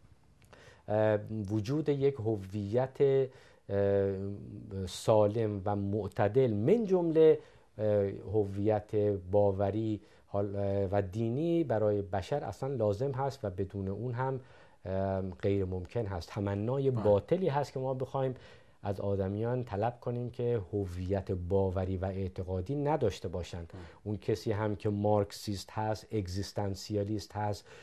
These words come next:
Speaker 1: سوسیالیست هست، ممکنه هیچ رقم اعتقاد به وجود خداوند درش مستتر نباشه، اما بالاخره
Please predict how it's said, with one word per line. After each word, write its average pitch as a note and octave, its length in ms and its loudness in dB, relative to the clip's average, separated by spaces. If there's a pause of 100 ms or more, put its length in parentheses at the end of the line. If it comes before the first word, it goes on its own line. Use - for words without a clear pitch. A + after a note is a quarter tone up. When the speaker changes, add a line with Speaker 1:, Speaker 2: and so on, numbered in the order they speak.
(140)
Speaker 1:
سوسیالیست A2 800 -2
هست، E3 320 -2 (640)
ممکنه A2+ 400 0
هیچ E3 260 0
رقم C#3 360 4 (380)
اعتقاد A2 540 4
به G2 140 0
وجود G#2 360 -2
خداوند A2 600 2
درش D#3+ 300 0
مستتر A#2 480 4
نباشه، F#3+ 420 0
اما D3 140 -2
بالاخره A#2+ 640 0